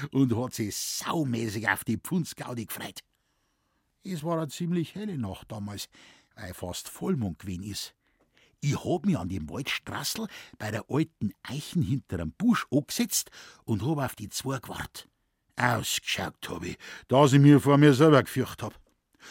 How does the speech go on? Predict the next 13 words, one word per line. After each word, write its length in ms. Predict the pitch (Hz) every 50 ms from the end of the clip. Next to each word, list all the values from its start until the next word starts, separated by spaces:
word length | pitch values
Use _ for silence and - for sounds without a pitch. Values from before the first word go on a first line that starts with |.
| - - _
Überm 400 | 240 202 208 175 139 101 95 -
Gewand 400 | - 85 90 107 147 190 - -
hab 120 | 139 123
ich 60 | 117
meinem 220 | 101 95 92 90 85
Schwager 440 | - - 90 92 113 151 160 143 110
sein 180 | 95 98 95 95
ledern 320 | 98 123 143 143 113 101
Schmiedschurzfei 960 | - - - 131 160 202 185 - - - 120 110 98 - - - - 104 101 -
angehabt 540 | 127 107 - - - 107 - _ - - - - - - - - - _
und 120 | 151 107
am 180 | 95 92 92 90 -
Bauch 420 | - - - 160 190 - - -